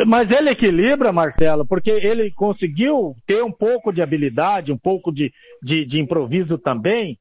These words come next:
É, ele conseguiu como? Ele conseguiu, é, é, mas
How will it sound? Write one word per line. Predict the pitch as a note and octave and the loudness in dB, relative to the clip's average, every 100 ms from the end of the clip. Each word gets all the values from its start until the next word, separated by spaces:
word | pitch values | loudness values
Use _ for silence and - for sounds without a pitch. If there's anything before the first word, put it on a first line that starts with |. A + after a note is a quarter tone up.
| _ _ _ _ | _ _ _ _
É, | D#3+ D#3+ D#3 D#3 D3 C#3+ C#3 C3+ C3+ A#2 _ - - _ | -2 0 0 0 0 0 0 0 -2 -4 _ -20 -20 _
ele | - F3+ G#3 | -2 0 -2
conseguiu | G#3+ C4 B3+ G3 D#3+ D#4 | -2 -4 -2 -2 0 -2
como? | - A3 G#3+ E3 B2+ - | -2 -2 -2 -2 -6 -2
Ele | A3 B3 | -2 -2
conseguiu, | A#3+ B3+ - F3 D3 B3 C4+ D3+ - _ _ - | -2 -4 -2 -6 -2 0 0 -2 -8 _ _ -2
é, | E3+ E3+ D#3+ D3+ D#3+ D#3 D3+ | 0 0 -2 0 0 0 -2
é, | C#3 - _ _ _ _ - | -4 -8 _ _ _ _ -2
mas | A#3 D#4 F4 A#3 - - | 0 0 0 -2 -6 -16